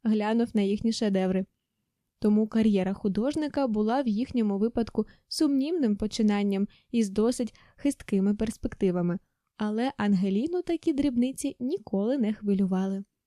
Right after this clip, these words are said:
«Ти права, я як танк», продовжувала вона гнути свою лінію.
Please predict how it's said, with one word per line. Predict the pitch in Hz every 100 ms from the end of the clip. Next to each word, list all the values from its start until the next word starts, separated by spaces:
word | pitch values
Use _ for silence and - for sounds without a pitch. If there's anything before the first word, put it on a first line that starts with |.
| _ _ _
«Ти | 285
права, | 262 294 302 226 180 - _ _
я | 240 277 320
як | 277 311 -
танк», | 220 180 190 - _ _
продовжувала | - 233 226 294 302 254 233 226
вона | 226 220 220
гнути | 208 220 226 226
свою | 220 214 220
лінію. | 202 196 185